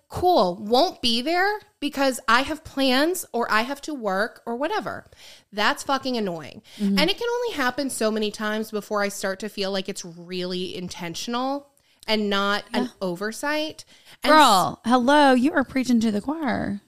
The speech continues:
Speaker 1: Right.
Speaker 2: You know.
Speaker 1: So a few days ago, Robbie says, apparently,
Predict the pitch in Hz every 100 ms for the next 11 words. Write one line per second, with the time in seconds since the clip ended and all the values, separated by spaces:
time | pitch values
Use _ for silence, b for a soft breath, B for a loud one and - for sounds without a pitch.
0 | _ 220 196 - _ _ _ 247 226 196
1 | 302 269 247 247 240 233 240 _ _ _
2 | _ _ _ _ _ _ _ - 294 427
3 | 523 311 214 196 190 175 196 - 233 269
4 | 311 294 254 240 233 - - 226 - 392
5 | 330 254 240